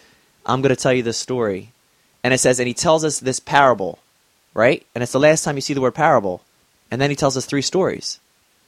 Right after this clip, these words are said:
So it's one parable with three aspects. It's one symphony with three movements. It's like one song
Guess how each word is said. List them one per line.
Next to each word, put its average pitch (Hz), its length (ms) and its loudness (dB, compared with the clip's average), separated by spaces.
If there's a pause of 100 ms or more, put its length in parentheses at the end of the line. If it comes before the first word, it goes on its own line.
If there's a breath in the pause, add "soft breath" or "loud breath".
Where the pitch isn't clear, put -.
(100)
So 160 160 6
it's 139 120 2
one 170 240 2
parable 131 600 0 (520)
with 131 200 2
three 156 360 0
aspects. - 800 0 (640)
It's - 180 -6
one 143 200 2
symphony 135 600 -2 (520)
with 117 240 4
three 135 280 4
movements. 131 400 2
It's - 120 -2
like 113 140 0
one 147 240 4
song 143 580 2